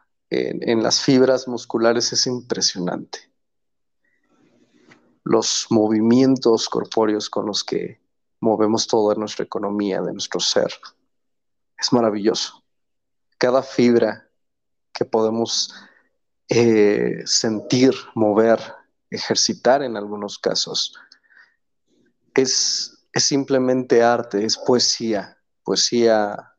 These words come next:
andando, poesía que se comparte con la música, que se comparte en un escenario.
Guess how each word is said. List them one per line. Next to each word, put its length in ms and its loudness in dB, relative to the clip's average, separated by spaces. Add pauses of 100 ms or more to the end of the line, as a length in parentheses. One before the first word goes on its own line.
andando, 760 0 (420)
poesía 500 2
que 120 -8
se 640 2 (380)
comparte 680 -2
con 160 -4
la 80 -2
música, 600 -2
que 120 -12
se 240 -2
comparte 560 -4
en 80 0
un 140 0
escenario. 760 -2